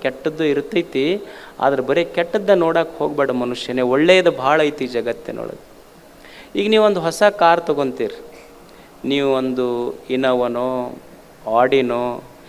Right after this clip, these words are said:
ಯಾವುದೋ ಒಂದು ಹೊಸ ಕಾರ್ ತೊಗೊಂತೀರಿ. ಅಲ್ಲ, ಎಂಥ ಹೊಸ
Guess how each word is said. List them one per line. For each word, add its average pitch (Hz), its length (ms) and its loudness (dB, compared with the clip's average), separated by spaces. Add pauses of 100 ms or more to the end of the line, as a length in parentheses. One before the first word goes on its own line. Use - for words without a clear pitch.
(300)
ಯಾವುದೋ 180 300 6
ಒಂದು 208 160 0
ಹೊಸ 160 220 -2
ಕಾರ್ 151 340 0
ತೊಗೊಂತೀರಿ. 127 480 -6 (960)
ಅಲ್ಲ, 180 120 4
ಎಂಥ 143 520 0
ಹೊಸ 190 400 2